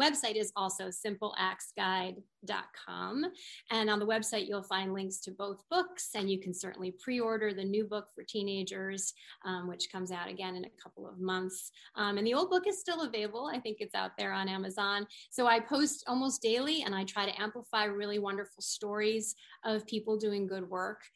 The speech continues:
in the world. I try and highlight nonprofits that I support and, and the work that I'm doing. And I just, honestly, I, I only put good, positive messages out there.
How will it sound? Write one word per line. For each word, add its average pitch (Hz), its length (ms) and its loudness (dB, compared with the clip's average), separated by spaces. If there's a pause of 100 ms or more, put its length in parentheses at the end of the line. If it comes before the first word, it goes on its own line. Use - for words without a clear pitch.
(180)
in 202 160 0
the 185 60 2
world. 202 520 2
I 185 60 -2
try 185 220 -4
and 185 120 -2
highlight 190 520 -2
nonprofits 185 720 -4
that 180 120 -4
I 185 160 0
support 196 560 -4 (320)
and, 190 240 0 (100)
and 190 160 0
the 175 60 0
work 180 300 -4
that 185 100 -4
I'm 190 180 0
doing. 196 480 -2
And 220 140 -2
I 220 80 4
just, 247 420 -2 (220)
honestly, 262 480 2
I, 226 320 4
I 220 120 4
only 254 380 2 (180)
put 254 220 -2
good, 240 220 2
positive 196 500 0 (180)
messages 180 520 -6
out 175 200 -4
there. 180 360 -6